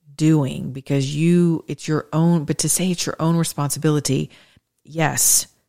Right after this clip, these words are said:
we are to own our choices and our decisions. Absolutely. Yes. No one else. Um,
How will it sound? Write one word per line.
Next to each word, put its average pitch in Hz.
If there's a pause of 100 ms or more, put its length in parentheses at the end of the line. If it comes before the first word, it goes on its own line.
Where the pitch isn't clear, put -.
(300)
we 160
are 156
to 151
own 143 (300)
our 147
choices 131
and 147
our 147
decisions. 139 (100)
Absolutely. 143 (520)
Yes. - (140)
No 139
one 180
else. - (680)
Um, 135